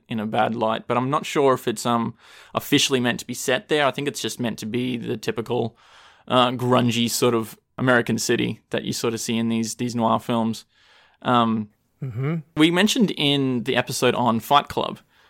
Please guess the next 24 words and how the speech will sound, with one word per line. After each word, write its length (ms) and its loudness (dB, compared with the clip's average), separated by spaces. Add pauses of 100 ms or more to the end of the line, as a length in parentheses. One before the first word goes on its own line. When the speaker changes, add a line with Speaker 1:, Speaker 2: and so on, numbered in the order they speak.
(140)
Speaker 1:
how, 500 4 (480)
'cause 140 2
they 120 6
do 120 6
have 280 2
a 80 6
very 320 6
similar 340 0
sort 220 0
of 260 -6 (120)
taste 420 -4
as 240 -2
a, 220 -2 (100)
as 180 -4
a 60 -4 (220)
David 260 0
Fincher 300 -6
film, 340 -12 (400)
where 160 4
it's 160 2
just 160 -4
this 120 -2
gritty, 420 0
dark 640 2